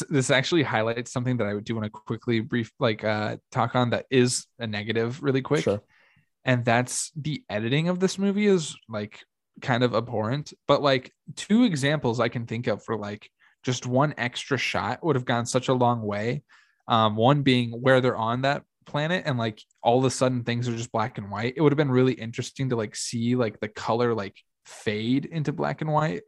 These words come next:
Speaker 1: Like, it just kinda cuts and it's like, "Oh, there's no color now," which is kinda weird to me.
Speaker 2: Mm-hmm. Sure.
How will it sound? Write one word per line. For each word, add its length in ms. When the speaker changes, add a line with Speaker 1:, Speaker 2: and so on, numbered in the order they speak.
Speaker 1:
Like, 100
it 20
just 140
kinda 160
cuts 460
and 60
it's 80
like, 140
"Oh, 160
there's 200
no 100
color 260
now," 300
which 100
is 80
kinda 280
weird 340
to 80
me. 100
Speaker 2:
Mm-hmm. 240
Sure. 380